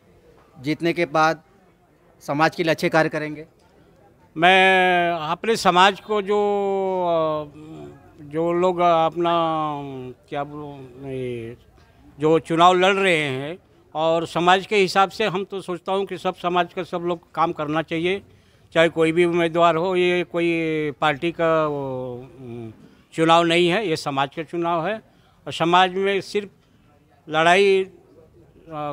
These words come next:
Speaker 2: कोषाध्यक्ष, अध्यक्ष का है, महामंत्री का है, इसमें कोई किसी को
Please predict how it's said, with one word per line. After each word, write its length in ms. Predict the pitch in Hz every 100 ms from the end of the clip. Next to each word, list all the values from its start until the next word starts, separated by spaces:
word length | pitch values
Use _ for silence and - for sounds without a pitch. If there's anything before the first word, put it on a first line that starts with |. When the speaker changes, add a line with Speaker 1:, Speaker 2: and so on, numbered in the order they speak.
| 127 - 139 -
Speaker 2:
कोषाध्यक्ष, 680 | 160 156 190 180 170 175 165
अध्यक्ष 360 | 160 156 -
का 140 | - 175
है, 240 | 160 170
महामंत्री 520 | 170 156 165 170 175
का 120 | 175 165
है, 340 | 180 180 165
इसमें 260 | 143 165 165
कोई 540 | 165 165 160 156 147 -
किसी 240 | 139 160
को 360 | 170 160 147